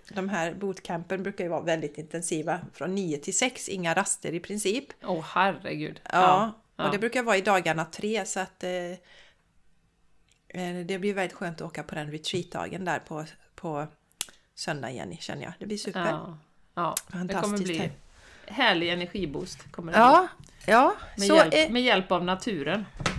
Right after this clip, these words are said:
Speaker 1: Ja, men precis, med hjälp av
Speaker 2: Mm.
Speaker 1: naturen. Och det, vi, vi brukar säga det, eh, eller jag brukar säga det, eller ibland säger jag det,
Speaker 2: <laughs>
Speaker 1: att, eh, häng gärna med oss på Instagram. Jag
Speaker 2: Ja.
Speaker 1: heter Jessica Isegrad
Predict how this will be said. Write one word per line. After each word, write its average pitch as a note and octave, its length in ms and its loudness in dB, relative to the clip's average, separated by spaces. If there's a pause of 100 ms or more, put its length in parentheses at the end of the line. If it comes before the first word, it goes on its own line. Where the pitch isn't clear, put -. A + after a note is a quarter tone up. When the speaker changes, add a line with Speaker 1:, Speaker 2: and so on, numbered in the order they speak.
(140)
Speaker 1:
Ja, C4 140 2
men D4 140 2
precis, E4 420 0
med C4+ 120 -4
hjälp G#3 140 4
av F3+ 60 0
Speaker 2:
Mm. F#3 100 -2
Speaker 1:
naturen. G#3+ 340 -2
Och C#4+ 200 0 (240)
det, D#4+ 120 -2
vi, D#4+ 100 -4
vi D#4+ 160 -2
brukar D#4+ 280 -4
säga D4+ 400 0
det, A#3 320 0 (220)
eh, A3+ 240 -8
eller G#3+ 140 -2
jag F3 220 -4
brukar G#3+ 200 -8
säga G#3 200 -6
det, E3+ 200 -8 (100)
eller E3+ 340 -8
ibland F3 380 -8
säger G#3+ 220 -6
jag F#3+ 80 -6
det, E3+ 140 -8 (340)
Speaker 2:
<laughs> - 460 10
Speaker 1:
att, - 280 0
eh, A3+ 160 2 (600)
häng C4+ 240 2
gärna F4+ 280 2
med G#3 200 4
oss F#3 100 0
på G3 140 -2
Instagram. F3+ 580 0 (720)
Jag - 160 0 (100)
Speaker 2:
Ja. D4 60 8
Speaker 1:
heter D4+ 420 0
Jessica G#3 680 -4
Isegrad - 500 -4